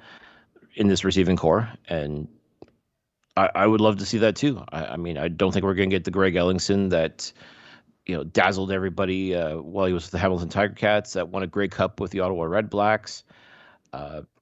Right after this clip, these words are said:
just making outstanding plays, uh, you know, pretty much wherever he went. And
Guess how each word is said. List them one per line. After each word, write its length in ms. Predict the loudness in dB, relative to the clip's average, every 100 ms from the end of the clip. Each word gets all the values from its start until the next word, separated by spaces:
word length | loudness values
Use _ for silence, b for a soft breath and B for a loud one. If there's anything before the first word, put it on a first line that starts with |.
| _ _
just 260 | -12 -12 -6
making 280 | -6 -2 0
outstanding 420 | 0 2 0 0
plays, 580 | 0 0 2 -2 -4 -2
uh, 460 | -2 -2 -4 -10 -12
you 100 | -8
know, 100 | -8
pretty 200 | 0 2
much 140 | 2 4
wherever 260 | 4 4
he 140 | 0 -2
went. 440 | 0 -2 -4 -14 _ _
And 300 | -8 -6 -6